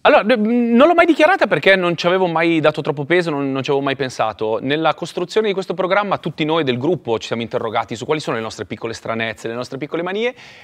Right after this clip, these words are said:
Io mi sono reso conto di questa cosa un po' imbarazzante che sto raccontando in questi giorni.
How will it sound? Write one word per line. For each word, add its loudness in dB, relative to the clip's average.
Io 2
mi 0
sono -4
reso -4
conto -4
di -8
questa -6
cosa -2
un -8
po' -2
imbarazzante -4
che -8
sto -4
raccontando -4
in -8
questi -6
giorni. 0